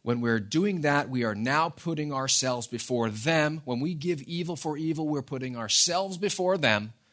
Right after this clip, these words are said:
out of offense or whatever, just like they put themselves before us to initiate that. Now, what should be our response?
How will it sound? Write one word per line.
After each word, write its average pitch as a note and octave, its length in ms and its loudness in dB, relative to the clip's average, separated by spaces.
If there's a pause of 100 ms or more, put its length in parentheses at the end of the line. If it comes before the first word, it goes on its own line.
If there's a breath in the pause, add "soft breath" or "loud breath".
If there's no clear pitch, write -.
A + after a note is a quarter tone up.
(280 soft breath)
out A#2+ 160 4
of C3+ 240 -4 (400)
offense B2+ 600 0
or C3 80 -2
whatever, C3 420 0
just F3+ 540 2
like F3+ 260 4
they F#3 160 8
put F#3 300 -2
themselves D#3+ 500 2
before C3 420 0
us B2 220 0 (460 loud breath)
to A#2 160 -4
initiate G#2+ 480 -2
that. A1+ 200 -16 (1120)
Now, C3+ 60 -14
what D#3+ 180 -10
should - 300 4
be D3 160 -2
our F#2+ 160 -2
response? - 680 -14